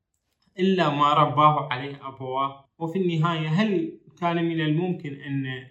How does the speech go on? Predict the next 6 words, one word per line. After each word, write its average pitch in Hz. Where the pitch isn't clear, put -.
دوف 151
يتعاطف 165
ويا 135
أبواه 147
العربيان، 120
وأن، 156